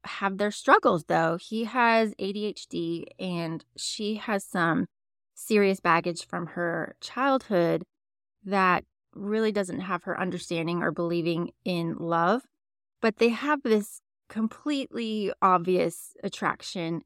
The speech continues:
and connection. They are gentle with one another and help each other really work through those struggles and come to acknowledge each other that they are the other's, you know, perfect match, if you will.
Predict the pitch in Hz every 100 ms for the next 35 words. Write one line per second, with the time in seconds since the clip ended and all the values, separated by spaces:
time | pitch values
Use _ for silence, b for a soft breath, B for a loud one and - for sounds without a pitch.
0 | - 185 175 170 - 196 165 - - 156
1 | - - _ _ _ _ _ - 185 180
2 | 160 156 262 277 269 285 269 262 254 262
3 | 254 247 240 240 240 233 - 190 180 175
4 | 190 - 220 226 - 226 202 185 185 170
5 | 196 - - 247 226 220 - 202 202 196
6 | 196 - 196 190 202 180 180 - 185 180
7 | 175 _ _ _ _ _ 190 180 226 339
8 | 262 202 - 208 175 185 185 185 - 190
9 | 190 - 175 175 175 175 _ _ _ _
10 | 196 196 - 170 170 170 - - _ _
11 | _ 190 151 - - 175 - 156 - 147
12 | - - - - - 147 -